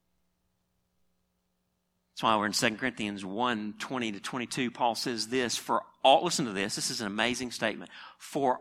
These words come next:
all the promises of God find their yes in him." In who? Jesus. "That is why it is through him that we utter our amen to God for his glory.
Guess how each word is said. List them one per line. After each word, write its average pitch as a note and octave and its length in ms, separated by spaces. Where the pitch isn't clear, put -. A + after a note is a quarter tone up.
all B2 640
the B2 120
promises C#3+ 800
of G2+ 300
God G2+ 460
find C3+ 540
their A#2+ 200
yes A#2 440
in A2 360
him." G2 340
In G#2+ 120
who? B2 220
Jesus. - 800
"That A3 220
is - 180
why F3 300
it E3 160
is D3 320
through B3+ 280
him B2+ 440
that E3 140
we D#3 160
utter F#3 320
our E3+ 300
amen F#3 840
to E3+ 140
God E3+ 520
for F#3 260
his G3+ 180
glory. D#3 560